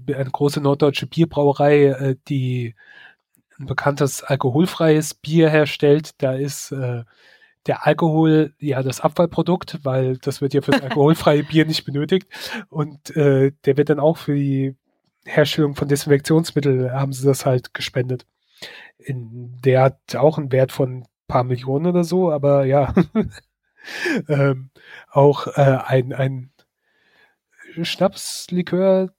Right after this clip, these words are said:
Speaker 1: äh, Unternehmen aus, aus Braunschweig, was man wahrscheinlich auch kennt, hat auch, ähm, da oben von ihrem Alkohol was gespendet. Die B A S F in Ludwigshafen darf wieder, hat eine Ausnahmegenehmigung, produziert jetzt wieder,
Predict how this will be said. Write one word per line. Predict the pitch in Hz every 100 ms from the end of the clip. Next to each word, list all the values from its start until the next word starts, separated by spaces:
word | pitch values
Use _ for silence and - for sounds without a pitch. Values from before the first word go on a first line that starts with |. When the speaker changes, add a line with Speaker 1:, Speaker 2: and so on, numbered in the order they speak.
| _
Speaker 1:
äh, | 151
Unternehmen | 180 165 - 185 180 170 175
aus, | 156 143 -
aus | 143 -
Braunschweig, | - - 156 180 - 175 180 - - - _ _
was | 175 -
man | 156
wahrscheinlich | 156 156 156 156 151
auch | 156
kennt, | - 180 - -
hat | 139
auch, | 180 175 147 _ - - - - -
ähm, | 143 139 135 131 _ _ _ _ _
da | 147
oben | 139 147 139 143 139 156 151
von | 147 151 147 143
ihrem | 120 156 156
Alkohol | - 151 143 135 135
was | 135 -
gespendet. | - - 127 131 - - - _
Die | 139
B | 127 135
A |
S | 139 -
F | 165 175
in | 151 147
Ludwigshafen | 143 147 175 190 180 180 170 - 175 165 _
darf | - 160 156
wieder, | 160 156 156 151
hat | 143
eine | 156
Ausnahmegenehmigung, | 156 170 156 156 151 156 160 165 165 160
produziert | - 147 151 165 160
jetzt | 156 -
wieder, | 160 151 143